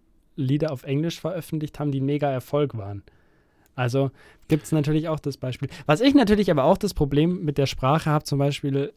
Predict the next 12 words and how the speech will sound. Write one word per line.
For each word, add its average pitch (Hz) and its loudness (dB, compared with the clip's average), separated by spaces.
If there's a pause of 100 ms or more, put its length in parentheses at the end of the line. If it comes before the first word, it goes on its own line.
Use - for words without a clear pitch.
ich - -8
hör 147 4
mir 156 -2
X - -10
Japan 135 0
an 151 0
und 127 -8
ich - -12
kann 135 -4
einfach 131 -6
nicht 120 -4
mitsingen. 110 -6